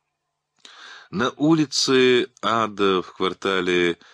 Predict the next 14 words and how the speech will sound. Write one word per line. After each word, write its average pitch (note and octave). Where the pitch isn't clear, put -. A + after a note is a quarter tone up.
Сен-Ландри F2+
Барба A#2
радостно C#3
вскрикнула, A2+
увидев F2+
Флоримона. D2+
Малыш C3+
протянул A2
к -
ней F#2+
ручонки A#2
и E2+
горячо D#2+
поцеловал. D#2+